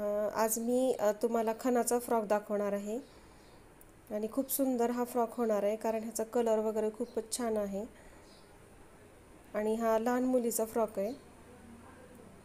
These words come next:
हे बघा, ही पट्टी अशी आपण पहिल्यांदा लावून घेऊन पलटी करून परत त्याच्यावरती दाब टीप टाकलेली आहे आणि नंतर आपण ही अशी फोल्ड करून इथे आतून टीप मारून घेणार आहोत,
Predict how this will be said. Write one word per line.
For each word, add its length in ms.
हे 80
बघा, 200
ही 100
पट्टी 340
अशी 220
आपण 260
पहिल्यांदा 460
लावून 300
घेऊन 240
पलटी 420
करून 260
परत 260
त्याच्यावरती 540
दाब 220
टीप 180
टाकलेली 400
आहे 240
आणि 300
नंतर 340
आपण 260
ही 120
अशी 280
फोल्ड 200
करून 300
इथे 400
आतून 320
टीप 220
मारून 340
घेणार 260
आहोत, 200